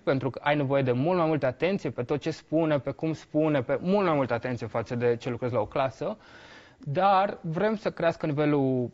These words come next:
literației și în clasele în care sunt acești profesori. Și atunci, la fel, aplicăm o serie de teste, brio,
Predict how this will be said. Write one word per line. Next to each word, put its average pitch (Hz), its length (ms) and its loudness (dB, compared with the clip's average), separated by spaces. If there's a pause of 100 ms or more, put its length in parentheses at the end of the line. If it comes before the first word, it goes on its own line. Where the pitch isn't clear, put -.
literației 139 840 0
și 190 260 -2
în 175 180 0
clasele 170 380 0
în 131 80 -2
care 123 120 0
sunt 120 220 -4
acești 117 300 -4
profesori. 104 560 -10
Și - 80 -12
atunci, 131 240 -6
la 143 160 0
fel, 139 180 -4
aplicăm 123 520 -2
o 135 80 -8
serie 131 300 -2
de 117 180 0
teste, 170 380 -4
brio, 156 500 0